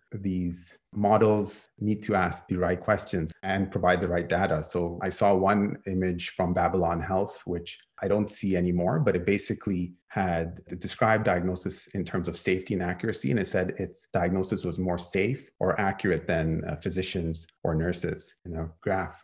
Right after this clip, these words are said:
And I found that strange 'cause in medicine, we rarely describe diagnosis in terms of safety and accuracy. We use epidemiological tools like likelihood ratio, sensitivity, specificity.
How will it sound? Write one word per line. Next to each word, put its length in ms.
And 100
I 60
found 260
that 160
strange 280
'cause 160
in 220
medicine, 400
we 80
rarely 300
describe 480
diagnosis 580
in 140
terms 320
of 100
safety 340
and 80
accuracy. 560
We 120
use 420
epidemiological 840
tools 260
like 180
likelihood 560
ratio, 420
sensitivity, 720
specificity. 1040